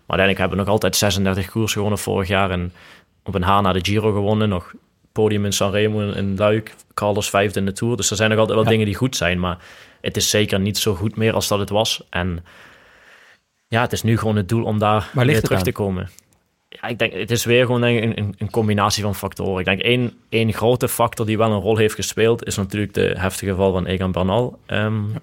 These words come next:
Speaker 1: denk nu anderhalf jaar geleden. Kijk, dat was wel de toekomst van de ploeg.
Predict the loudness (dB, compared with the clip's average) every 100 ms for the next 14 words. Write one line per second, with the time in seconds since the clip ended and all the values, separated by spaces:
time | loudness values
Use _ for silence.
0 | -8 -4 -2 0 0 0 0 0 2 2
1 | 0 -2 -8 -18 -20 -20 -20 -20 -6 -2
2 | 2 2 4 2 4 4 4 0 -2 0
3 | 2 0 0 0 0 -2 -2 -4